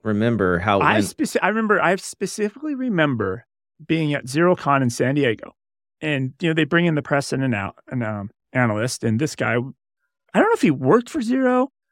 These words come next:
Speaker 2: or if he was an analyst. And then he, but he, you know, the analysts, they analyze lots of companies, just not
Speaker 1: Yeah.
Speaker 2: one focused on.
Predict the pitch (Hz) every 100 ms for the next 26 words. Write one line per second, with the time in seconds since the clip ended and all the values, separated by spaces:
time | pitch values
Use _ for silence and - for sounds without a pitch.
0 | _ 143 151 127 139 135 135 127 101 120
1 | - - _ _ - 143 123 139 156 175
2 | 185 170 127 139 180 190 160 - 156 143
3 | 135 _ 147 143 120 139 160 123 110 95
4 | 107 110 131 - 117 107 - - - 82
5 | 78 143 _ _ _ _ - 107 110 -
6 | 104 123